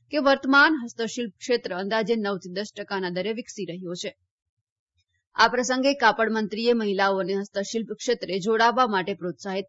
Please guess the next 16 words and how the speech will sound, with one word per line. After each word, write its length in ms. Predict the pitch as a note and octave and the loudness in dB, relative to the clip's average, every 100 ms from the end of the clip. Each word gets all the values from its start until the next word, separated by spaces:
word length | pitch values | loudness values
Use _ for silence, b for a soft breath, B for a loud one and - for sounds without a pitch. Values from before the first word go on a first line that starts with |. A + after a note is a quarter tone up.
| - | -6
કરી. 240 | G3+ B3 _ F#3+ | -8 -8 _ -10
હસ્તશિલ્પ 580 | F#3 G3 F#3+ G3 G3 | -8 -8 -6 -6 -6
નિકાસ 360 | G3 F#3+ G#3+ G3+ G#3+ | -8 -6 -2 -2 -2
સંવર્ધન 520 | G3 F#3+ G#3 G3+ G3+ | -4 -2 -2 -2 -4
પરિષદ 440 | F3+ F3 E3+ F#3+ F#3 | -4 -6 -6 -10 -8
દેશના 440 | F3+ F3+ - G3 | -6 -6 -6 -6
ટોચના 540 | F#3+ G3+ G#3+ A3 A3 G3+ | -4 -4 -6 -6 -6 -6
હસ્તશિલ્પ 600 | G3+ F#3 F3 G#3 G#3+ A3+ | -6 -8 -6 -6 -6 -8
નિકાસકારોના 960 | G3+ F3 F#3+ - - G3 G3 F3 F#3 G3 B B _ - | -8 -6 -6 -8 -8 -6 -6 -4 -4 -6 B B _ -8
સન્માનમાં 640 | A#3 A#3 B3 G3+ F3+ G3 | -4 0 0 0 -2 -2
આયોજિત 460 | - A3 G#3+ F#3+ F#3 | 2 2 2 0 -2
આ 120 | G3+ | -4
કાર્યક્રમનું 640 | G3+ A3+ A#3 G#3 F3 F#3 G3+ | -2 -4 -4 -6 -6 -6 -4
આયોજન 400 | G3+ F3 F3 G3+ | -2 -2 -4 -6
કર્યું 360 | F#3+ G3 E3 E3 | -6 -6 -4 -8
હતું. 240 | E3 F3 | -12 -18